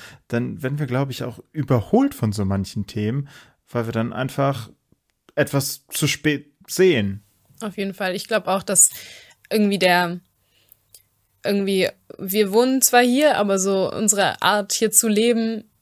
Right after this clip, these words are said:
Speaker 2: ähm, hat halt Auswirkungen auf die gesamte Welt. Und dann ist es eben total wichtig, dass man nicht sagen kann, okay, es reicht irgendwie, dass wir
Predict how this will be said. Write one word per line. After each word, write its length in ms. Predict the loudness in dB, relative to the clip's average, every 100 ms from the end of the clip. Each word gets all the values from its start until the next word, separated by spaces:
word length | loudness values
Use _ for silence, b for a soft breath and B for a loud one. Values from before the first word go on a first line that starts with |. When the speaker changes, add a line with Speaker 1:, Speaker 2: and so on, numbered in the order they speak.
| _ -2
Speaker 2:
ähm, 400 | 0 0 -4 -6
hat 240 | -4 -4 0
halt 220 | -2 2
Auswirkungen 640 | 0 2 -2 -2 -4 -4 -4
auf 200 | -6 -4
die 120 | -4
gesamte 440 | 0 0 0 2
Welt. 340 | 4 4 0 -6
Und 220 | -6 0
dann 400 | 0 0 -4 -8 -6
ist 240 | 0 2
es 320 | 2 0 -2 _ _ _ -14 -6
eben 220 | -2 0 -2
total 380 | -2 0 2 2
wichtig, 280 | -2 -2
dass 180 | 0 0
man 140 | 0 -4
nicht 180 | -2
sagen 260 | -2 -2 -2
kann, 160 | -4 -6
okay, 180 | -4
es 160 | -2 0
reicht 460 | 0 -2 -12 -16 -8
irgendwie, 500 | -4 -2 0 0 0
dass 240 | 0 -2 0
wir 260 | 0 0